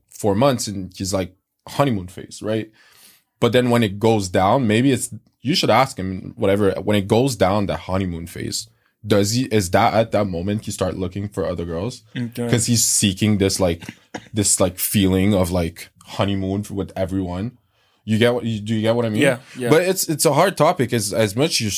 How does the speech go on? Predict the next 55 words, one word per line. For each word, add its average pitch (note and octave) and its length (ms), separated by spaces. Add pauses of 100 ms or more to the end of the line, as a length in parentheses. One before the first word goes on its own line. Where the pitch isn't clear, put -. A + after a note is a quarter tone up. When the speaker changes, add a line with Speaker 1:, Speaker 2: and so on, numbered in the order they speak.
(120)
Speaker 1:
you're G#2+ 220
actually A2+ 360
so A#2+ 280
right. G#2+ 280
Like, F#2 240
in F2+ 140
twenty A2+ 300
twenty-three, A2 720
this G#2+ 180
is G2 120
our F2+ 140
problem. G#2+ 220
Speaker 2:
It's A#2 100
a C3 40
now A2+ 200
Speaker 1:
'Cause B2 100
Speaker 2:
problem. A2+ 440
Yeah. A#2 180
Speaker 1:
Yeah, A2 160
Speaker 2:
It, - 60
Speaker 1:
yeah. G#2+ 160
Speaker 2:
it - 60
wasn't E3+ 260
like D3+ 180
that A2 340
b-, A2+ 80
before. A2 600 (400)
'Cause B2 160
ba-, B2+ 180
before C3 300
it D3 60
was A2+ 220
just, C3 300
like, A2+ 120 (220)
whatever A#2+ 260
I A#2+ 100
had B2 160
in A#2 40
my A2+ 120
town B2+ 460
is B2 200
what B2 80
Speaker 1:
Mm-hmm. A#2+ 60
Speaker 2:
I'm A#2 100
getting. A2 240 (180)
You B2 60
know B2+ 60
what C3 40
I'm B2+ 40
saying? C#3 240
The A2 80
baddest B2 360
girl B2 180
at B2 80
school D3 380